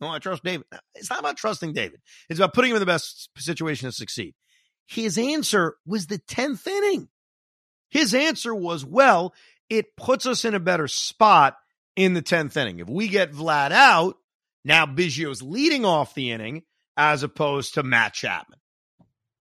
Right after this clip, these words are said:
I'm sorry. You cannot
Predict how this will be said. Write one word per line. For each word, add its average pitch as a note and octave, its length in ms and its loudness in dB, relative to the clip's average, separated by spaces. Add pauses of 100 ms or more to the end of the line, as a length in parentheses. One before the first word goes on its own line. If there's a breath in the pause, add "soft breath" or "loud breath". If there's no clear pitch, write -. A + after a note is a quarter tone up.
(580)
I'm E3+ 240 2
sorry. G2+ 580 -2 (380)
You G3+ 260 -4
cannot F3+ 640 -6